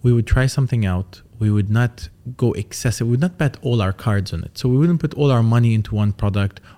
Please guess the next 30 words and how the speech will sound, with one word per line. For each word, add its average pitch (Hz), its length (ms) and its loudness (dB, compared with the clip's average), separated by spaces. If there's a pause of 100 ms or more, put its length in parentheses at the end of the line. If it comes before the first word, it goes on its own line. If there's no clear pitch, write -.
or 165 100 2
one 160 280 4
line, 113 380 4
or, 101 260 -2 (560)
and 127 440 2 (280)
we're 156 420 2 (180)
able, 165 460 2
because 147 320 -2
of 139 80 0
that, 113 240 0
we're - 120 -4
able 160 180 0
to - 80 -10
fail 175 280 0
quick 196 300 -4
and 127 160 -2
jump 120 260 2 (120)
and, 123 240 -2
and 117 120 -2
start 123 240 0
up 104 140 -4
quick. - 280 -8 (440)
Um, 104 340 0 (120)
and 131 100 2
if 113 140 0
we 120 80 2
succeeded, 196 600 0
we'd 147 140 4
double 113 200 2
down. 98 200 -2